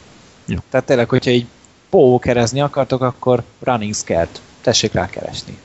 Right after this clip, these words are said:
Speaker 1: Jó.
Speaker 2: Tényleg.
Speaker 1: Én mindenképpen meg fogom nézni, mert jónak hangzik. Bár szerintem eddig csak egy Paul Walker filmet láttam, a Halálos Iramban egyet, de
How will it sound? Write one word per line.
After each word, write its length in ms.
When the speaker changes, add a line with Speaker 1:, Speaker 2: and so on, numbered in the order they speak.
Speaker 1:
Jó. 100
Speaker 2:
Tényleg. 360
Speaker 1:
Én 160
mindenképpen 600
meg 140
fogom 220
nézni, 280
mert 340
jónak 320
hangzik. 360
Bár 380
szerintem 420
eddig 260
csak 220
egy 400
Paul 200
Walker 340
filmet 320
láttam, 340
a 40
Halálos 380
Iramban 360
egyet, 500
de 260